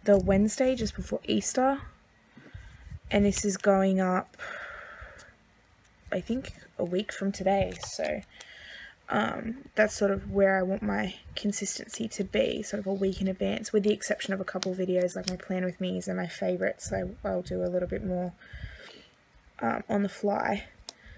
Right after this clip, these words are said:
This plan with me, however, 'cause it's a monthly and they all look the same, I can sort of spare to do it in advance.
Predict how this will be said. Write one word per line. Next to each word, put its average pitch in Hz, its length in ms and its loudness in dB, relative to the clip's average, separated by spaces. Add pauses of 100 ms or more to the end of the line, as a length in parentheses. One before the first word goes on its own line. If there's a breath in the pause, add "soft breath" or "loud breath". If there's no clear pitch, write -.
(460 loud breath)
This 220 200 2
plan 226 240 0
with 214 160 -6
me, 240 120 0
however, 220 460 0
'cause 202 140 0
it's 214 160 0
a 202 40 4
monthly 196 440 0
and 202 140 4
they 208 120 6
all 208 120 4
look 233 240 2
the 262 100 4
same, 247 560 2 (1200 loud breath)
I 220 40 -10
can - 300 -4 (120)
sort - 180 -2
of 202 120 -2
spare - 600 -2
to - 160 -4
do 190 180 0
it 190 80 4
in 196 120 0
advance. 226 640 0